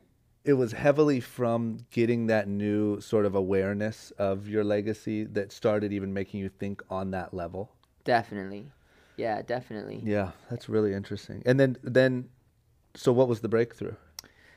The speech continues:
Speaker 1: Or
Speaker 2: Well,
Speaker 1: sort of, you know what I mean? Like, the actual
Speaker 2: so I was gonna le-, m-, you know, I only made, like, maybe sixty K in two thousand eleven with
Speaker 1: Mm-hmm.
Speaker 2: three kids, an Orange County, and, you know, trying to be a real estate agent, so you need to have a Mercedes. Like,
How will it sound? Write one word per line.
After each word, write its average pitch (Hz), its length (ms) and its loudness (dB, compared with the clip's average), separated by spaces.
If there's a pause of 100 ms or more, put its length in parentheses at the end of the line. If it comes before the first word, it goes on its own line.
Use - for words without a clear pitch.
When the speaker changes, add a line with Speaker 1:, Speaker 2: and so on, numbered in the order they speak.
(180)
Speaker 1:
Or 117 100 4
Speaker 2:
Well, 170 200 8
Speaker 1:
sort 185 100 10
of, - 60 0
you 131 60 2
know 127 80 6
what - 20 6
I - 40 6
mean? 120 80 6
Like, 104 80 4
the 117 120 6
actual 113 340 8
Speaker 2:
so 170 280 10 (100)
I 175 240 12
was 180 160 6
gonna 170 200 2
le-, 165 120 4 (260)
m-, - 20 -2 (180)
you - 100 -4
know, 165 100 2
I - 20 2
only 175 160 2
made, 151 280 2
like, 131 200 2
maybe 127 240 -2
sixty - 340 -4
K 127 220 0
in 135 60 0
two 156 200 -2
thousand 135 380 0
eleven 110 420 -2
with 104 80 -4
Speaker 1:
Mm-hmm. 110 100 -4
Speaker 2:
three 123 140 0
kids, 123 300 -2
an 113 80 -8
Orange 113 260 -6
County, 143 480 -2
and, 110 240 -8 (380)
you 123 160 -4
know, 107 160 0
trying 123 220 0
to 120 60 -2
be 120 120 0
a 117 80 2
real 135 240 0
estate 147 260 -8 (220)
agent, 151 480 2
so 131 80 -4
you 117 100 -2
need 131 120 -4
to 120 60 0
have 123 200 -2
a 123 40 -8
Mercedes. 160 840 -2
Like, 101 320 -2